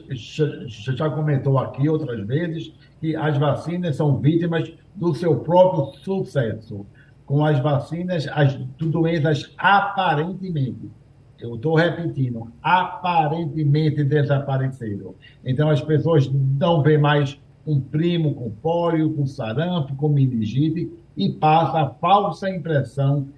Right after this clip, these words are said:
que as doenças estão controladas. E quando a gente vê uma cobertura reduzida, como de dois mil e quinze para cá, é uma porta aberta para que tenhamos outras vezes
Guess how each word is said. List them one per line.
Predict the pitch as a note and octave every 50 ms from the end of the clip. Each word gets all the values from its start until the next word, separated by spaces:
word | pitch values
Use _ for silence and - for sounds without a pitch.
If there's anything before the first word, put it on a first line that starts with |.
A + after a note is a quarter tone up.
| - - -
que | -
as | C#3 C#3 B2 G#2+
doenças | G#2 - - - - D#3+ D3+ D#3+ E3 E3+ D#3+ D#3+ D#3+ D3+ D3+
estão | C#3+ C3+ - - D#3 D#3 D#3 C#3+ C3
controladas. | - D3 D3+ D3+ C#3 D3 D3 D3 C#3 A#2+ G#2+ G2 F#2 F2 E2+ F2 F2 - - - - - - - - - - -
E | C3 D3 E3 F3+ - - - - - -
quando | D#3+ E3+ F3 E3 E3
a | D#3+ D3+
gente | C#3 D#3+ F3+ F3+ - F#3 E3+
vê | C3+ C3 C3 A#2+
uma | A#2+ C3+ C3+ B2+
cobertura | - D3+ D3 D3 C#3 C3+ - - - E3 E3+ F3+ F#3 F#3 - - - - - - - - - -
reduzida, | E3 F3+ F#3 E3+ F#3 F#3 E3 C#3 - D3 C#3+ C3+ C3+ B2+ -
como | - C#3+ D#3 D3+ D3
de | C#3 C#3
dois | C3+ D3 C#3 A#2+ B2
mil | C#3+ D#3 D#3+ D#3+
e | D3+
quinze | - - D#3 E3 F3 F3 C#3+ A2 C3 C3
para | C3 A#2 G#2+ G#2 G2 F#2+
cá, | - - A#2+ C3 D3+ E3 - - - - - - -
é | - C3 D#3+
uma | F3 E3 D#3+ C3+ -
porta | - F#3 F#3+ F#3+ - - - - F3+
aberta | E3+ D3 A2+ B2+ C3 C#3 C3+ A2 G#2+ B2 D3+ D3+ C#3 - - - - - _
para | - C#3+ D#3 D#3 C#3+
que | - D3+ D3+ - - - - -
tenhamos | F3 E3 D#3+ D3+ D#3 F3+ F#3 F#3 F3+ D#3 C#3
outras | E3 D#3+ - D#3+ D#3 C#3+ B2+ A2 G#2
vezes | B2 B2+ B2+ C3 B2+ A2+ G#2+ - - - -